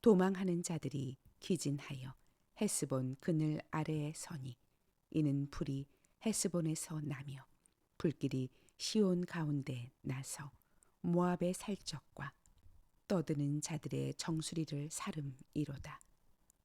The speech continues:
모압이여, 내게 화가 있도다. 그모스의 백성이 망하였도다. 네 아들들은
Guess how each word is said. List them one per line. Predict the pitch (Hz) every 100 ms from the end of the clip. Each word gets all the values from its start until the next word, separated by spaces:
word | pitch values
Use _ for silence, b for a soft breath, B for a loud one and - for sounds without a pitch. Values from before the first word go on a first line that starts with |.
| -
모압이여, | 170 160 135 135 127 131 _ _ -
내게 | 180 175 - 143 139 - _ _
화가 | - 208 - 147 123 -
있도다. | 147 - - 127 135 135 - _ _ _ _ -
그모스의 | 226 196 196 - 180 175
백성이 | 170 - 156 143 127 131 -
망하였도다. | 156 151 - 147 131 - 127 - 135 _ _ _ _ _ -
네 | 165 160 147 139
아들들은 | 143 147 - 160 151 156 147 156